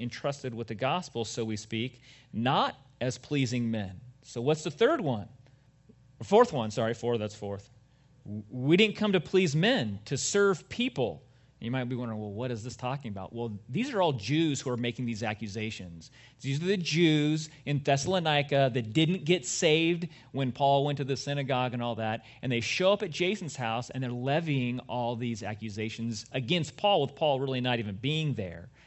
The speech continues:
And they know about that church way on the other side of the map in Jerusalem. They know that that church had already commissioned Paul to make these mission trips. They knew that. And so what they're saying is, is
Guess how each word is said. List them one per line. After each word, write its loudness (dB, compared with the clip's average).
And 4
they 4
know 6
about 2
that 2
church -2
way 0
on -2
the -2
other -4
side -2
of -4
the -6
map -2
in -4
Jerusalem. -8
They 0
know 0
that 0
that 2
church -4
had -6
already -2
commissioned -6
Paul 0
to -2
make 2
these -2
mission -2
trips. -4
They 4
knew 6
that. 2
And 0
so 6
what 10
they're 2
saying 2
is, 2
is 2